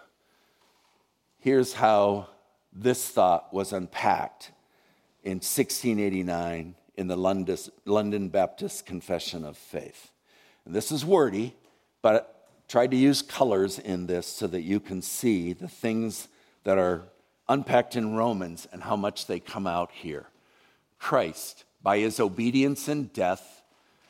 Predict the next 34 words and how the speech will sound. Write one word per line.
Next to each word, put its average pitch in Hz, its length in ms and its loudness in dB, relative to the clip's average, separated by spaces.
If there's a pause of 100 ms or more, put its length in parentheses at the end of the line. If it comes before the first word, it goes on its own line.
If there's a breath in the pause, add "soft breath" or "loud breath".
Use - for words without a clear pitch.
(140)
and 80 180 -8
we 95 100 2
would 95 200 -2
say 98 200 -2
in 85 140 -4
Romans, 87 420 -2
by 90 200 -2
his 87 180 -6
blood, 92 480 0 (540 soft breath)
did 95 180 0
fully 135 320 2
discharge 120 840 0
the 110 120 -4
debt 104 540 0
of 104 160 -2
all 113 200 6
those 117 380 0
that 110 120 -2
are 107 80 -4
justified, 90 880 -4
and 101 240 -6
did 131 260 2
by 139 120 4
the 117 140 -4
sacrifice, 156 880 0
propitiation 120 1040 -2 (440 soft breath)
of 147 180 4
himself 139 580 2
in 123 100 0
the 117 80 2
blood 127 260 4
of 135 120 2
his 135 200 0
cross, 101 560 0